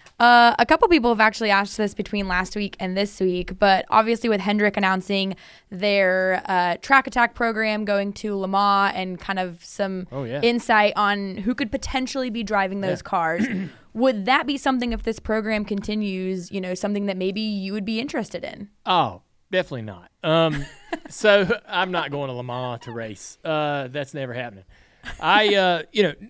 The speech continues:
Speaker 2: I want to go and watch it as a fan. I want to take it in. It's an amazing event. It's a historical event. Uh, w-, one of the most, uh, historied, uh,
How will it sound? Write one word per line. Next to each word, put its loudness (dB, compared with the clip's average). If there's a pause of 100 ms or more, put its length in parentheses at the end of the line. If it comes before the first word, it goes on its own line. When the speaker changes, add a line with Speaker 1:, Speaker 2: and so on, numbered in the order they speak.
(160)
Speaker 2:
I 4
want 2
to -2
go 6
and 0
watch 0
it -6
as -8
a -12
fan. -2
I -2
want -2
to -8
take 0
it -4
in. -2
It's -10
an -8
amazing -2
event. -6
It's -18
a -14
historical -6
event. -12 (180)
Uh, -8
w-, -10
one -4
of -4
the -6
most, -8
uh, -14
historied, -8 (140)
uh, -10